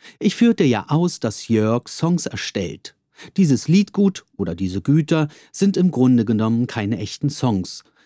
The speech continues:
sondern Abhandlungen von dem bisher erstellten roten Faden. Dieser bestand vornehmlich aus recht vielen Beschreibungen äußerlicher Sachverhalte, Nebensächlichkeiten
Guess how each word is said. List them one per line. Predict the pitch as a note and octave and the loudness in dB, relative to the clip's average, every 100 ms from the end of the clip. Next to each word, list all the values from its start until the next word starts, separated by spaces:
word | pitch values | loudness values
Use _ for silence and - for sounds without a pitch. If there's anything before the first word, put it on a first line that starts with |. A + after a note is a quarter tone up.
| _ | _
sondern | - F3+ F3 D#3 D3+ | -4 0 2 2 0
Abhandlungen | D3+ - C3+ C3+ B2+ B2 B2 | -4 -4 0 2 4 2 0
von | - B2 | 0 0
dem | A#2 | 0
bisher | G#2 - - A2 G#2+ - | -2 -4 -2 -2 -2 -2
erstellten | C#3 - G2 F#2 G2+ | -4 -2 -6 -4 -4
roten | G2 A2+ C#3+ | -2 -2 -2
Faden. | C3+ G#2 F2+ - - _ _ _ _ _ _ _ - | -2 -4 -6 -8 -16 _ _ _ _ _ _ _ -2
Dieser | G3+ F#3 F3+ | 2 4 2
bestand | D#3 - C#3 B2 | 0 0 -2 0
vornehmlich | F3 F3+ E3+ D#3+ D#3+ - | 0 2 4 4 2 0
aus | C#3 C3 - | -2 -2 -4
recht | C3+ - - | -6 -6 -12
vielen | - F3 F3 C3 A2+ | -4 2 2 4 0
Beschreibungen | G#2+ - A#2 B2 C#3+ C#3+ C#3 C3+ | -2 -4 -4 0 2 4 4 2
äußerlicher | B2+ B2+ - G#2 F#2+ F#2 E2+ | 2 -2 0 -4 -6 -8 -6
Sachverhalte, | B2 - - B2+ A#2+ A#2 A#2 A#2 _ _ _ - | -6 -6 -6 -4 -2 -2 -2 -6 _ _ _ 2
Nebensächlichkeiten | D3 D#3 D3+ D3+ C#3+ - C#3 - C3 B2 C#3 | 4 6 4 2 0 -2 -4 -2 -4 0 -2